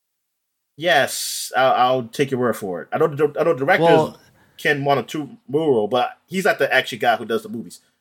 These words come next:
Speaker 1: Um, he's just a guy who did
Speaker 2: I mean,
Speaker 1: the game.
Speaker 2: I, was he involved in that, or was it just like, this looks so much like one of these things? I couldn't remember.
Speaker 1: I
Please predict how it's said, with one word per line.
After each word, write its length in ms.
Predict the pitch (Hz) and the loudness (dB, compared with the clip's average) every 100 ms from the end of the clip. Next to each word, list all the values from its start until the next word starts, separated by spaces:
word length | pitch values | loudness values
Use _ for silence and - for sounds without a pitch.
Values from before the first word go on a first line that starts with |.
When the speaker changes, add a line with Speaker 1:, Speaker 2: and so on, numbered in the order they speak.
| _ - | _ -4
Speaker 1:
Um, 460 | 127 131 120 104 98 _ _ _ - | 4 4 4 0 -8 _ _ _ -8
he's 120 | 147 | -4
just 120 | 139 | -2
a 40 | |
guy 180 | 113 113 | 0 0
who 100 | 107 | 0
did 80 | 110 | 2
Speaker 2:
I 40 | |
mean, 180 | 151 160 | 4 4
Speaker 1:
the 60 | 113 | 2
game. 80 | 90 | 0
Speaker 2:
I, 360 | 185 - 151 - | -2 -2 -6 -12
was 340 | 139 139 165 151 | -8 -2 0 0
he 180 | - 254 | -2 0
involved 720 | 226 117 - 131 165 220 262 | 2 0 0 2 2 0 -2
in 180 | 226 226 | -2 0
that, 340 | 226 226 208 | 2 2 0
or 200 | 151 151 | 0 2
was 240 | 135 131 120 | 4 2 2
it 120 | 123 | 0
just 240 | 113 117 - | -2 -2 0
like, 220 | 117 113 | 2 0
this 360 | 104 107 117 - | 0 0 0 0
looks 320 | 107 110 - | 2 2 2
so 240 | - 110 | 2 4
much 340 | 107 104 101 - | 6 4 2 0
like 240 | 98 95 | 0 0
one 200 | 98 95 | 0 0
of 80 | 90 | 0
these 220 | 95 92 | 0 -2
things? 280 | - 87 92 | -2 -2 0
I 60 | 92 | -2
couldn't 260 | - 120 | -2 0
remember. 520 | 98 98 98 76 - - - - | 0 0 0 -2 -6 -10 -14 -6
Speaker 1:
I 180 | 220 | -6